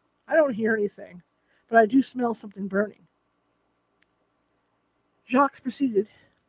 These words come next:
to sweep the jagged edges and debris from the broken mirror. Only the frame was salvageable of the antique eighteenth century dressing mirror. "I can't believe you can't hear that." Jacques reached for a black trash bag and poured the shards of glass from the dustpan.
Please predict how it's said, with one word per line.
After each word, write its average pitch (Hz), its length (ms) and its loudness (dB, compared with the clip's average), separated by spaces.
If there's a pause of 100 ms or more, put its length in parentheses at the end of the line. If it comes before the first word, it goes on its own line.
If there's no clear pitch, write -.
(880)
to 262 100 -6
sweep 254 420 -2
the 208 80 -14
jagged 202 380 -4
edges 202 320 -12
and 214 140 -18
debris 220 340 -8
from 202 140 -18
the 190 60 -10
broken 190 300 -12
mirror. 196 300 -12 (760)
Only 311 260 4
the 247 100 0
frame 262 340 -2
was 233 140 -14
salvageable 208 640 -4
of 190 60 -20
the 202 160 -4
antique 214 440 -4
eighteenth 208 420 -18
century 208 360 -14
dressing 202 340 -14
mirror. - 220 -20 (720)
"I 220 60 -18
can't 320 300 -2
believe 262 280 2
you 220 80 -8
can't 185 320 -12
hear 240 160 -2
that." - 320 -16 (1000)
Jacques 262 360 2
reached 262 240 -6
for 226 140 -6
a 208 60 -4
black 220 280 -4
trash 240 400 -6
bag 220 320 2
and 240 120 -6
poured 330 320 0
the 240 60 -14
shards 220 320 -6
of 208 60 -20
glass 185 360 -12
from 196 140 -18
the 196 60 -12
dustpan. - 520 -20